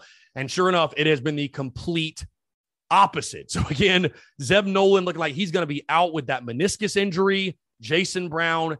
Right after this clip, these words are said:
taking over as Q B one. Gonna be really, really interesting to hear what Shane Beamer's gotta say about it next week, and also follow this and just see how the young man performs. And again, obviously did some nice things at the end of,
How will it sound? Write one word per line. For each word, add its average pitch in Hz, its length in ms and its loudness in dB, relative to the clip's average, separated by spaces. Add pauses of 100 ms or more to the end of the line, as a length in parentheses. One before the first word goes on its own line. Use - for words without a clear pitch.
(160)
taking 180 400 0
over 165 400 0
as 156 320 -2
Q 165 220 -10
B 156 120 -6
one. 143 220 -2
Gonna 131 120 -4
be 131 120 -4
really, 196 640 0
really 196 300 4
interesting 156 340 -8
to 143 80 -4
hear 160 360 0 (200)
what 185 340 0
Shane 214 460 -4
Beamer's 180 420 -2
gotta 170 160 0
say 175 160 -2
about 160 240 4
it 123 80 -6
next 131 320 -6
week, 151 140 0
and 147 80 -2
also 143 280 -2 (140)
follow 160 320 4
this 156 260 0 (200)
and 143 120 -4
just 180 240 0
see 208 320 0 (560)
how 165 160 4
the 202 120 4
young 214 240 4
man 220 200 4
performs. 208 540 2
And 120 80 -8
again, 156 340 -4
obviously 175 440 0
did 175 140 -2
some 143 200 -6
nice 156 360 -2
things 175 280 -4
at 147 80 -4
the 147 60 -2
end 160 100 -2
of, 156 80 -2